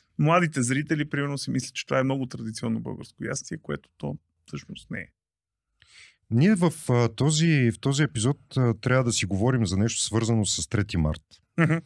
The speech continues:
Speaker 2: А, то е след, а, тук има, няма три дена. А, защото тая година така се падна, че е двайсет и девети февруари, нали? В смисъл, уникална работа. Ти каза, че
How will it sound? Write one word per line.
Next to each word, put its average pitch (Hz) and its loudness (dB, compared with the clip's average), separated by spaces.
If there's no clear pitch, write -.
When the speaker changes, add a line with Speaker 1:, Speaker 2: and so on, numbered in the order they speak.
Speaker 2:
А, 107 2
то 120 2
е 120 4
след, - -4
а, 110 2
тук - -2
има, 107 4
няма 104 2
три 98 0
дена. 78 0
А, 104 2
защото 101 -2
тая 107 2
година 98 2
така 113 -2
се - 0
падна, 107 2
че 110 0
е 107 2
двайсет 95 2
и - 2
девети 101 0
февруари, 92 0
нали? 67 -4
В - -16
смисъл, 107 -2
уникална 101 2
работа. 73 -4
Ти 85 -6
каза, 101 0
че 107 0